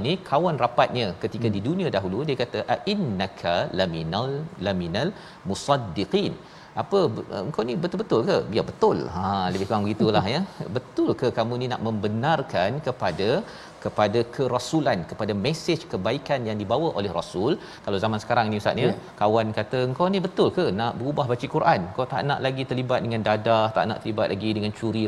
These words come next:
Speaker 1: rasuah, betul ke?" "Ya, benar." Ha, lebih kurang begitulah, ya. Pertanyaan kawannya yang dia tak jumpa di dalam, di dalam syurga.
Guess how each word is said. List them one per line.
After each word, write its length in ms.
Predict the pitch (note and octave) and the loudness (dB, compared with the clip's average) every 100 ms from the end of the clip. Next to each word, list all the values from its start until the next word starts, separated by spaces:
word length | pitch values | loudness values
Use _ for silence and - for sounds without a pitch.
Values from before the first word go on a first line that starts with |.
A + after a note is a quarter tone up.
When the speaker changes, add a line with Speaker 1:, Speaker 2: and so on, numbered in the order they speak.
| A2 | 0
Speaker 1:
rasuah, 220 | G#2+ G2+ F#2 | 2 0 -2
betul 320 | - - G#2+ D#3 | -2 2 2 4
ke?" 80 | A#2+ D#2 B2 D#3 | 2 0 -2 0
"Ya, 60 | F2+ | 0
benar." 280 | B2+ G3+ F3 - | -2 -2 -4 -2
Ha, 60 | G3 G2 | -2 -2
lebih 120 | F#2+ G2+ | -2 -4
kurang 160 | G#2 G2+ | -4 -4
begitulah, 340 | - G#2+ A2 - - - - | -2 0 0 -2 -16 -10 0
ya. 80 | B2 F#3+ - A#2 | 0 -2 -4 -4
Pertanyaan 580 | F#2+ A2 A#2+ - D3 B2 - | 2 0 2 0 -2 -2 2
kawannya 520 | A#2 D3 D#3+ G#2+ A#2 G3 - - B2 | 2 4 2 0 -2 -2 -8 -2 0
yang 120 | C#3+ C3+ | 2 2
dia 100 | F#3 - | 2 2
tak 80 | C3 | 2
jumpa 280 | G3 G3+ C#3+ G#2 | 2 2 0 2
di 60 | A2 F#2+ | 0 2
dalam, 220 | F#2+ G#3+ - | 2 0 -4
di 60 | C3 G#3 | -4 -2
dalam 160 | B3 D#3+ | -2 0
syurga. 280 | C#3+ G2 | 0 2